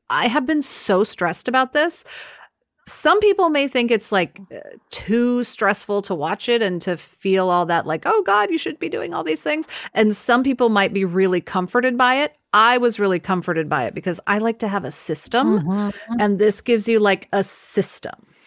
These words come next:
Speaker 1: for, like, "Okay, the groceries are in. This is how I'm gonna clean them off and put them away."
Speaker 2: Can you do, like, just the broad strokes, or do we really need to watch every minute of the video, do you think?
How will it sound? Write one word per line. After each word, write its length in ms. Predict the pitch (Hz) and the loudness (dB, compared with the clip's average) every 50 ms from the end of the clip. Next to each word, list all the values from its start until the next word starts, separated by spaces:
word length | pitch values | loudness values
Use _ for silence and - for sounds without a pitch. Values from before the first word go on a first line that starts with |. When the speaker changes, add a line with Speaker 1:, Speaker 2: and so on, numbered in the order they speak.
| - - - _ _ _ _ | -20 -20 -20 _ _ _ _
Speaker 1:
for, 300 | - - - 185 170 165 | -10 -4 -2 0 0 0
like, 300 | 156 151 156 - - - | 0 -2 -4 -4 -6 -6
"Okay, 220 | 196 185 - 247 | -6 -4 -2 -2
the 100 | 147 160 | -2 -4
groceries 560 | 160 170 180 190 214 285 311 - 330 311 285 285 | -4 -2 0 2 2 2 2 2 0 0 2 2
are 100 | 277 254 | 2 2
in. 300 | 247 240 233 233 247 240 _ | 4 2 2 0 -2 -4 _
This 320 | - 160 156 160 226 254 294 | -10 -4 0 0 2 2 2
is 100 | 269 240 | 0 0
how 120 | 262 247 | 2 2
I'm 80 | 240 226 | 2 2
gonna 120 | 226 220 | 0 -2
clean 280 | 220 - 220 214 202 196 | -2 -4 -4 -2 -2 -2
them 120 | 190 185 | 0 0
off 160 | 170 170 - | -2 -2 -2
and 80 | 165 165 - | -4 -8 -8
put 180 | 165 147 _ | -8 -8 _
them 120 | - 143 139 | -6 -6 -4
away." 140 | 113 92 | -6 -4
Speaker 2:
Can 140 | - 226 233 | 0 2 2
you 140 | 240 240 226 | 4 4 4
do, 480 | 180 202 233 233 233 226 226 220 214 214 | 2 2 2 2 2 2 2 0 0 -2
like, 320 | 220 196 220 214 208 185 | -2 -2 0 0 -2 -2
just 500 | 147 202 226 220 170 - - - 339 233 | -2 0 0 0 0 -4 -8 -10 -6 -4
the 100 | 175 196 | -4 -2
broad 360 | 156 208 214 214 214 214 190 | 0 2 2 4 4 2 0
strokes, 640 | - - - - 220 226 233 247 277 240 - - - | -4 -8 -4 -2 0 2 2 0 0 -2 -6 -10 -8
or 220 | 262 220 208 202 196 | -6 -6 -6 -6 -6
do 100 | 175 196 | -4 -4
we 140 | 196 196 185 | -4 -2 -2
really 300 | 175 202 196 196 196 190 | 0 0 0 0 0 0
need 420 | 185 190 196 202 196 190 170 - | 0 0 0 0 0 -2 -2 -4
to 100 | - 196 | -6 -8
watch 480 | 180 151 175 185 190 185 175 - - - | -6 -2 0 2 2 2 0 -2 -6 -6
every 240 | 202 196 170 196 | -6 -6 -6 -4
minute 320 | 190 185 190 185 185 175 156 | -4 -4 -4 -4 -6 -6 -8
of 100 | 175 143 | -10 -10
the 60 | 165 | -10
video, 400 | 147 143 170 147 160 147 - - | -10 -10 -10 -10 -10 -12 -12 -14
do 120 | - - | -14 -14
you 60 | 185 175 | -14 -14
think? 360 | - 190 - - - - | -14 -16 -18 -18 -20 -20